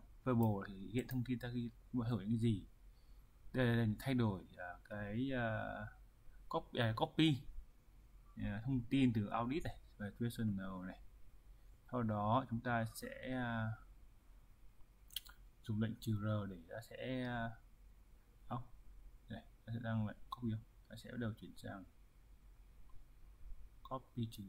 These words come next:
V này. Audit, audit, này, chuyển trừ R một cái thì tất cả những cái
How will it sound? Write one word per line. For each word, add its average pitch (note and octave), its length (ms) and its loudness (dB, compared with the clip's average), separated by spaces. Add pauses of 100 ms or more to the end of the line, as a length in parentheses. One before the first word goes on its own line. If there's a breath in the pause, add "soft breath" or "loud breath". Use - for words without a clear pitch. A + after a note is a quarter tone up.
(120)
V A2 40 0
này. A2 400 4 (2250)
Audit, A2+ 280 -4
audit, A#2+ 380 -8 (1080)
này, B2 180 2
chuyển A2+ 280 4
trừ A#2 200 0
R A2 40 2
một G2+ 280 2 (100)
cái G#2 180 -6
thì C3 120 -10 (140)
tất F3+ 200 -4
cả A#2 160 4
những A#2+ 200 -6
cái A2+ 200 -4